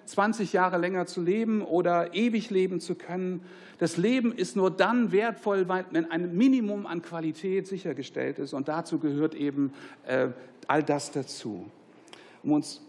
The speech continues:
um es ganz klar zu sagen, wer Erlösung durch das Endliche sucht, etwa durch Sport, durch Reisen und so weiter, der wird enttäuscht werden.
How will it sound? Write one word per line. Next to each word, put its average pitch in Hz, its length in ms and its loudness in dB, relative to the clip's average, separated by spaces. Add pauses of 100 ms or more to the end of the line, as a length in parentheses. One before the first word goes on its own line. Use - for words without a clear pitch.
(180)
um 139 100 -2
es 139 180 -4
ganz 226 300 2
klar 170 240 2
zu 170 220 -4
sagen, 156 400 2
wer 143 220 -2
Erlösung 202 800 0
durch 175 200 0
das - 300 -4
Endliche 190 520 0
sucht, 151 640 -2 (640)
etwa 143 260 0
durch 139 220 -4
Sport, 175 500 0
durch 131 220 -4
Reisen 156 520 2
und 143 160 0
so 131 200 -6
weiter, 135 320 -4
der 123 300 -2
wird 202 200 2
enttäuscht 143 560 -6
werden. 95 340 -14